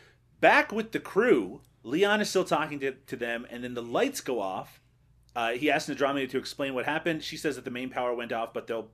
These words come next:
the backup generator will kick in, and then she could run a diagnostic.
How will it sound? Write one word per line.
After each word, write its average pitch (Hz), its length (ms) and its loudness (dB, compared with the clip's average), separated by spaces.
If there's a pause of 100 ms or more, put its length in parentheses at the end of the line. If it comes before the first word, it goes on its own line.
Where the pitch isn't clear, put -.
the 123 80 -10
backup 143 300 2
generator 113 500 -4 (220)
will - 100 -6
kick - 280 -4
in, 262 260 0 (400)
and 131 140 -6
then 139 80 -2
she 143 140 -4
could 135 120 0
run 131 140 -2
a 131 40 -4
diagnostic. 127 720 -2